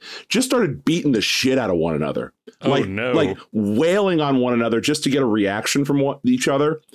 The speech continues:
Speaker 2: Yeah.
Speaker 1: Like, and you could hear 'em hitting each other. Like, the blows were, there was some venom
Speaker 2: Oh,
Speaker 1: behind these hits
Speaker 2: man.
Speaker 1: with one another. And they were winding up and,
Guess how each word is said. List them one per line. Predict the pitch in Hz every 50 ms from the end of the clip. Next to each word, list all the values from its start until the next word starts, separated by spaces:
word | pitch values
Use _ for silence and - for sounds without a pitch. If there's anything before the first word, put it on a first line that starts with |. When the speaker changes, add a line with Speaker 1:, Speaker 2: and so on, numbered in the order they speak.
| _ _ _
Speaker 2:
Yeah. | 139 135 123 135
Speaker 1:
Like, | 151 151 143 - -
and | 147 151 151
you | 208 294 -
could | - 202 131
hear | - - - - 160 190 220 220 185 143 90
'em | 76 76 67 - _ _ _ _ _ _ _ _ _ _ -
hitting | - - 147 190 190 160 131
each | 117 104 -
other. | 110 95
Like, | 104 104
the | - -
blows | - - 147 170 214 262 254 185 127
were, | 123 107 90 - - -
there | - 220
was | 330 269 -
some | 143 120 101 90
venom | 78 - 135 151 147 - 202 262
Speaker 2:
Oh, | 202
Speaker 1:
behind | - - 123 127 120 110 104
these | - 208 247
hits | 240 - - 98
Speaker 2:
man. | 143
Speaker 1:
with | - 101
one | 110 110 101
another. | 92 87 80 76 76 67 69 - _ _ _ _ _ _ _ _ _ _ _ _
And | 156 165 175 156 143 143 - -
they | - 143 170 233
were | 233 202 160
winding | 131 117 107 104 127 147 160 175 190 190 170 151
up | 151 165 160 -
and, | 113 104 -